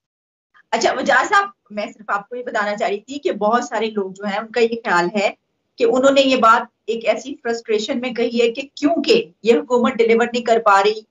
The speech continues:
या जो इस वक्त मुल्क की economy के हालात हैं, या जो मुल्क के हालात हैं, तो उस, उसमें उन्होंने ये कहा है कि,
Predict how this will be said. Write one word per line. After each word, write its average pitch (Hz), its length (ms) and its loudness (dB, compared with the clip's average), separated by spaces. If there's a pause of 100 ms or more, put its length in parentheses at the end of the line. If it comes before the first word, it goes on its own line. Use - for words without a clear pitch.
या 247 120 4
जो 240 120 0
इस 254 200 -2
वक्त 247 140 -2 (120)
मुल्क 226 180 2
की 247 80 -12
economy 208 440 -2
के 233 120 -2
हालात 190 480 0
हैं, 208 180 -4 (260)
या 285 160 2
जो 247 200 -4
मुल्क 233 200 -2
के 247 80 -2
हालात 202 460 0
हैं, 254 180 -6 (240)
तो - 40 -4
उस, 330 300 -2
उसमें 349 240 0
उन्होंने 269 320 0
ये 254 180 2
कहा 220 320 2
है 233 300 0 (300)
कि, 254 420 4